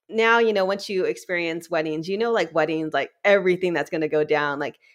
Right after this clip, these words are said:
"Hey, you better give your, s-, s-, yourself some wiggle room after the makeup because you had to put on your Spanx, you have to tip the vendors, you have to fix your eyeliner, you have to go to the bathroom," like,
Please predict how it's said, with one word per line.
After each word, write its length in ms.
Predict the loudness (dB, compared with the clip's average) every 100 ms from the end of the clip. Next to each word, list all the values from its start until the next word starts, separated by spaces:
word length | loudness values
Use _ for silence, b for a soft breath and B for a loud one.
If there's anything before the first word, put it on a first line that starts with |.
| b
"Hey, 280 | 4 6 6
you 100 | 2
better 180 | 2 2
give 180 | 2 0
your, 120 | 0 -4 _ _
s-, 400 | -20 -20 -16 -10
s-, 160 | -2
yourself 380 | 2 2 2 0
some 160 | -2 -2
wiggle 260 | 2 2
room 200 | 2 2
after 540 | 0 0 0 2 2 0
the 80 | -2
makeup 400 | -2 0 0 -2
because 360 | -4 -2 0
you 80 | 0
had 80 | -2
to 40 |
put 160 | -4 -6
on 100 | -2
your 100 | -4
Spanx, 400 | -4 -4 -2 -2
you 60 | -4
have 140 | -4
to 60 | -6
tip 180 | -12 -8
the 80 | -2
vendors, 440 | 0 0 2 2 2
you 80 |
have 100 | 0 0
to 60 |
fix 220 | -4 -6 -2
your 100 | 0
eyeliner, 540 | 0 0 -2 -2 -2
you 80 | -4
have 100 | -4
to 60 | -4
go 60 |
to 40 | -2
the 80 |
bathroom," 500 | 0 0 0 0 0 0
like, 220 | -2